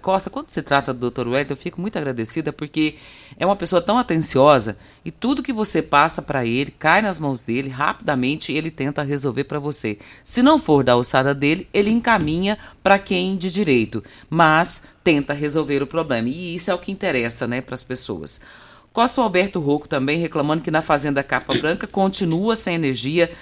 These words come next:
já vai pra quarenta e oito horas sem energia. Meu Deus do céu!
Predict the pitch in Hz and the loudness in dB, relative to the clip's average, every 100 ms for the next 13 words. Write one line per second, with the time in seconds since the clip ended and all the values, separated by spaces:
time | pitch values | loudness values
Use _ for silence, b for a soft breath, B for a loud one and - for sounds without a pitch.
0 | B - 143 160 160 160 156 156 143 165 | B -2 2 2 2 -4 0 2 2 2
1 | 233 240 185 156 165 196 196 143 135 151 | -2 -2 0 2 2 2 -2 0 4 4
2 | 160 156 - 147 160 160 160 143 127 127 | 4 0 -2 -2 -2 -2 -2 -4 -2 0
3 | 117 B B B - 143 170 185 170 151 | -2 B B B -10 -4 0 0 0 0
4 | 160 135 131 - 113 110 | 0 -2 -6 -2 -2 -2